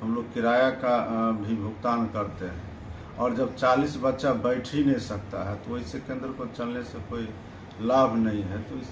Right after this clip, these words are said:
तब पर हम लोग निर्णय लेंगे कि कैसे इसमें सुधार भी हो सकता है और जो लोग लापरवाही कर रहे हैं, उस पर हम लोग कार्रवाई निश्चित रूप से करेंगे।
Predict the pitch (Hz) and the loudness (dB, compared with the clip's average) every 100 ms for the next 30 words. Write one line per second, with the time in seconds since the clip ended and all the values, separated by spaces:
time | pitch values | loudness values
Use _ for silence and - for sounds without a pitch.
0 | - 127 127 117 120 123 117 110 110 117 | -8 -6 -2 -2 -2 -4 -2 -2 -2 0
1 | 120 113 110 120 - - - - 117 - | 0 0 0 -2 -6 -12 -12 -10 -8 -4
2 | 131 127 139 - 127 113 120 107 135 143 | -4 0 0 0 -4 -4 -4 6 8 8
3 | 139 135 120 131 - 139 156 143 123 113 | 6 4 2 -2 2 4 6 6 4 0
4 | 117 110 - - - - 117 127 147 135 | -2 -4 -8 -14 -16 -8 -2 2 4 6
5 | 135 131 135 131 139 139 156 151 131 117 | 6 8 6 6 8 8 8 6 6 6
6 | 110 98 92 90 - - - - - - | 2 0 -4 -8 -12 -14 -16 -16 -16 -10
7 | - - 143 127 127 127 120 127 120 120 | -8 -2 2 2 2 -2 0 2 4 4
8 | 120 120 117 117 - 143 110 98 - 90 | 4 4 2 0 -2 -4 -2 -6 -8 -10
9 | - - - - | -10 -10 -10 -10